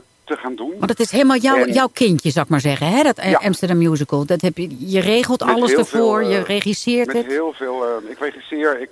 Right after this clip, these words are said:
Speaker 1: eh, doe de zang. Maar met heel veel hulp van, eh, ehm, heel veel mensen.
Speaker 2: Mhm.
Speaker 1: It takes a village, zoals dat zo mooi heet, hè?
Speaker 2: Oh, oh ja.
Speaker 1: En,
Speaker 2: Ja.
Speaker 1: ehm,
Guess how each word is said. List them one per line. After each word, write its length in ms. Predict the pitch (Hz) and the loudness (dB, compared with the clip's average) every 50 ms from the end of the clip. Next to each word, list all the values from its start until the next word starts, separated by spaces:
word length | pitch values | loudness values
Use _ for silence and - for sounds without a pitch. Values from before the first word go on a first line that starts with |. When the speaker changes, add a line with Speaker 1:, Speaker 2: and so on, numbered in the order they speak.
| - - | -16 -16
Speaker 1:
eh, 80 | 110 92 107 107 101 107 107 101 107 87 98 110 | -12 -10 -8 -8 -6 -8 -8 -8 -10 -12 -14 -16
doe 120 | 117 120 | -16 -12
de 80 | 113 107 | -10 -4
zang. 220 | - 127 143 165 202 190 _ _ _ _ _ _ _ _ _ _ _ _ _ _ | -2 -2 -2 -2 -4 -10 _ _ _ _ _ _ _ _ _ _ _ _ _ _
Maar 240 | - 117 117 113 - - | -4 -2 0 0 0 -2
met 140 | 113 107 - | -6 -12 -12
heel 240 | - 110 120 113 | -12 -14 -14 -14
veel 200 | 101 - 113 104 | -14 -14 -16 -14
hulp 260 | 95 110 110 110 _ - | -12 -12 -12 -12 _ -14
van, 220 | - 107 101 101 | -12 -12 -10 -10
eh, 60 | 101 101 98 98 95 95 90 - | -10 -10 -10 -12 -12 -16 -18 -18
ehm, 240 | 98 98 95 95 92 92 - _ _ _ _ _ | -16 -14 -14 -14 -14 -16 -18 _ _ _ _ _
heel 260 | _ - - 101 98 - | _ -6 -4 -4 -2 -4
veel 120 | 92 87 | -4 -6
mensen. 400 | - 80 78 78 76 - 117 - _ _ _ - - - - - | -6 -6 -8 -8 -10 -12 -12 -12 _ _ _ -20 -20 -10 -4 0
Speaker 2:
Mhm. 360 | 165 147 131 156 160 180 226 | 0 2 2 2 0 0 -2
Speaker 1:
It 100 | - - | -4 -4
takes 260 | - 101 95 - - | -4 -4 -4 -4 -8
a 40 | 98 | -8
village, 500 | - 95 90 80 107 - - - - - | -4 -2 0 0 0 -2 -4 -6 -8 -8
zoals 200 | - 98 92 - | -8 -8 -10 -10
dat 100 | 101 - | -12 -12
zo 120 | - 95 | -10 -8
mooi 180 | 87 92 95 92 | -8 -8 -8 -8
heet, 180 | 101 117 120 - | -8 -10 -8 -8
hè? 80 | 120 151 | -6 -8
Speaker 2:
Oh, 80 | - 143 165 - - - | -8 -8 -12 -10 -4 -2
oh 100 | 240 240 | -2 0
ja. 160 | 156 - - - - - | -2 -4 -8 -16 -16 -6
Speaker 1:
En, 220 | - 120 120 - 117 | -2 0 0 0 2
Speaker 2:
Ja. 340 | 120 113 107 107 107 107 101 | 0 0 0 2 0 -2 -4
Speaker 1:
ehm, 80 | 104 | -6